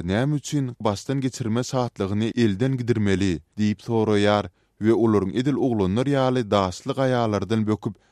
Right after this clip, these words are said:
ýüpden sallanyp baglara dyrmaşyp bilýändigini aýdýar. Gyz "Ony etmeli däl, muny etmeli däl" diýen pikirleriň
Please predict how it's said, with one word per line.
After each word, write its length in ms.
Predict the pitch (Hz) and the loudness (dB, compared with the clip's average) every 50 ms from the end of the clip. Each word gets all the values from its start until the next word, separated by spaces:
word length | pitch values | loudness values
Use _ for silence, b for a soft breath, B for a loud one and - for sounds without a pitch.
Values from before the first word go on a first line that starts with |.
| _ _ - | _ _ -10
ýüpden 400 | 117 117 - _ - 110 110 113 110 - | -10 -10 -10 _ -4 -2 -2 -2 -2 -2
sallanyp 460 | 123 120 117 113 107 101 104 101 - _ _ _ _ _ _ - | -2 0 2 2 2 2 2 -2 -4 _ _ _ _ _ _ 0
baglara 580 | 101 113 120 117 104 90 85 90 107 127 120 | 2 2 2 2 0 -2 -4 -2 -2 -2 -2
dyrmaşyp 400 | 143 135 131 113 101 - - - - - | -2 -2 0 -2 -2 -4 -6 -10 -6 -4
bilýändigini 680 | 120 107 92 92 101 117 117 113 117 107 110 104 101 95 85 92 | -2 0 0 0 0 0 0 0 0 0 0 0 0 0 0 0
aýdýar. 460 | 90 85 82 95 90 85 82 80 78 85 95 _ _ _ _ _ - | -2 -2 -2 -2 0 0 0 -2 -4 -8 -16 _ _ _ _ _ -4
Gyz 240 | 101 117 139 151 131 | 0 2 2 2 2
"Ony 240 | 123 120 104 98 104 | 2 2 2 2 2
etmeli 540 | 85 117 - - - 101 95 92 98 90 92 | 0 -2 -4 -2 -2 0 0 0 0 0 2
däl, 340 | 95 92 95 95 92 82 80 | 2 4 4 4 2 0 -4
muny 280 | 80 87 90 98 110 123 | -6 -4 -2 0 0 0
etmeli 520 | 98 123 - _ - 101 95 95 101 92 | 0 -2 -4 _ -2 0 0 0 0 2
däl" 200 | 101 104 113 123 120 110 | 2 4 4 2 2 0
diýen 200 | 120 120 120 113 | 0 -2 -2 -2
pikirleriň 600 | - - - - 120 113 110 107 104 110 107 | -6 -10 -4 -2 2 4 4 6 6 4 2